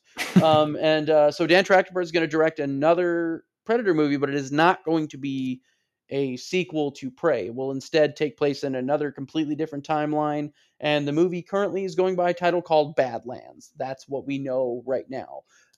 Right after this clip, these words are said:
Speaker 2: Also, that Disney is potentially interested in making more Predator stuff, like, in starting a little Predator universe, because Prey went so well, even though it was released directly to Hulu.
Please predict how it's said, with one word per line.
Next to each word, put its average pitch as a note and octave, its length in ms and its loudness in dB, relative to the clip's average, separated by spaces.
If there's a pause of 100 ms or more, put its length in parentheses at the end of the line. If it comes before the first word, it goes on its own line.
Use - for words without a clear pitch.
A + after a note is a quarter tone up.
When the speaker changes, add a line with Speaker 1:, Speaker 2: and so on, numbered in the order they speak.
(240)
Speaker 2:
Also, F#3 440 6
that D#3 220 6
Disney D3+ 320 2
is C#3+ 120 -4
potentially C#3+ 440 -4
interested C#3 500 -2
in C3 540 -2
making C3+ 600 0 (100)
more C#3 400 4
Predator D3 480 4
stuff, D#3 460 4
like, C3+ 160 -2
in B2+ 80 -6
starting C3 300 -2
a C3+ 40 -2
little B2+ 160 0
Predator C3 400 -2
universe, D3+ 540 -2
because C#3 440 -8 (380)
Prey D3+ 320 6
went D3 240 0
so D3+ 220 4
well, D3+ 420 4
even C#3 180 -2
though C#3 140 4
it A#2+ 60 0
was C3 140 -6
released C#3 340 -2
directly C#3 340 0
to B2 80 -4
Hulu. D#3+ 440 -2